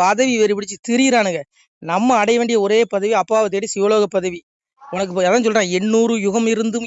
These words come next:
எய்ய-, எய்தாத வீடு பெற வெந்நீரு பூசி விளங்குவதும் எக்காலம், அவ வேடம் பூண்டு இங்கு அலைந்து மிக தெரியாமல் சிவவேடம் பூண்டு சிறந்திருப்பது எக்காலங்கிறான்." அவ வேடம்னா என்ன தெரியுமா? இங்க கிடைக்கிற பதவி, புகழ், மாயை அப்படிங்கிற அந்த போதை, இந்த அவ வேடம், இந்த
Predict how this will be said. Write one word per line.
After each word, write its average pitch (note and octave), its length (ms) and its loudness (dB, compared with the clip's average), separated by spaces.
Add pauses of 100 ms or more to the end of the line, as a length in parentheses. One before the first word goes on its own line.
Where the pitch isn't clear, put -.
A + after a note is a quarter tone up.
எய்ய-, G#3+ 320 0
எய்தாத A3 400 2
வீடு G#3+ 260 -6
பெற A3+ 220 0
வெந்நீரு A#3 500 -2
பூசி A#3 300 -4
விளங்குவதும் A#3 520 0
எக்காலம், G#3+ 420 2 (360)
அவ F#3+ 220 2
வேடம் A#3+ 320 2
பூண்டு A#3+ 240 0
இங்கு A#3 220 -2
அலைந்து A#3 320 0
மிக A#3 140 0 (100)
தெரியாமல் A#3+ 400 2
சிவவேடம் C4 500 2
பூண்டு B3+ 240 -2
சிறந்திருப்பது C4 540 0
எக்காலங்கிறான்." A#3+ 480 2 (380)
அவ A#3 240 4
வேடம்னா C#4 340 4
என்ன C4+ 140 2
தெரியுமா? C4 260 2
இங்க A#3 180 0
கிடைக்கிற A#3+ 340 0
பதவி, A3+ 440 0 (100)
புகழ், A3 380 0 (140)
மாயை A#3 460 2
அப்படிங்கிற A#3 460 -4
அந்த G3 200 -2
போதை, A3 360 4 (100)
இந்த G3 200 -2
அவ G#3+ 180 2
வேடம், A3+ 360 2
இந்த F3+ 200 0